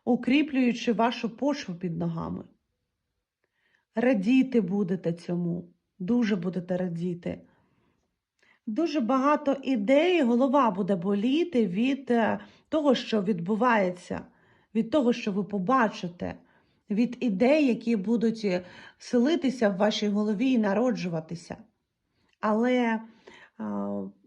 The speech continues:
життя буде так, знаєте, бурлити. Будете рухатися.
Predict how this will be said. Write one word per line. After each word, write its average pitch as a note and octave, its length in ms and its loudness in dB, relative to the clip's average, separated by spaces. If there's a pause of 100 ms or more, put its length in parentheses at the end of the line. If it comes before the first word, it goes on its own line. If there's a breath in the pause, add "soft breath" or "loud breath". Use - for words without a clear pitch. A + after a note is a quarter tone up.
(360)
життя A#3 720 0
буде A3 340 0
так, G#3 280 -2
знаєте, B3 380 -2
бурлити. A3 880 0 (1900)
Будете A#3 1160 2
рухатися. G3 1040 -4